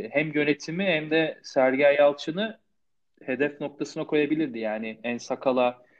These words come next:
Wellington, hatta Javi Montero bile. Gerçi Montero hem kupada hem de dün bence iyi oynadı. Derbide de iyi oynadı. Ben beğendim. Bilmiyorum siz ne düşünüyorsunuz ama derbide bence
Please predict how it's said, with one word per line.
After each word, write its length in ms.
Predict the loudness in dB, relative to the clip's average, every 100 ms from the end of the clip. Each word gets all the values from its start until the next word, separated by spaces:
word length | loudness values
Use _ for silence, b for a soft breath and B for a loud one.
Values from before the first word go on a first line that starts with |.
| b
Wellington, 640 | -4 -4 -4 -6 -4 -6 -6 _ _
hatta 280 | -12 -2 0
Javi 200 | 2 0
Montero 480 | 0 -2 -2 -2 0
bile. 100 | 2
Gerçi 280 | 2 2 -2
Montero 360 | -4 -2 -2 -2
hem 100 | -4
kupada 340 | -2 2 4
hem 140 | 2
de 120 | 0 -2
dün 160 | 0
bence 260 | 0 4 4
iyi 140 | 6
oynadı. 280 | 4 4 0 4
Derbide 380 | 6 6 4
de 60 | 4
iyi 120 | 4
oynadı. 360 | 2 2 -4 0
Ben 200 | 0 4
beğendim. 420 | 4 4 2 -8 -10 _ _ _ _ _ _
Bilmiyorum 340 | -12 -8 -8
siz 180 | -8 -8
ne 120 | -6
düşünüyorsunuz 460 | -6 -8 -10 -6 0
ama 200 | 2 4
derbide 380 | 4 4 2 2
bence 380 | 2 2 -2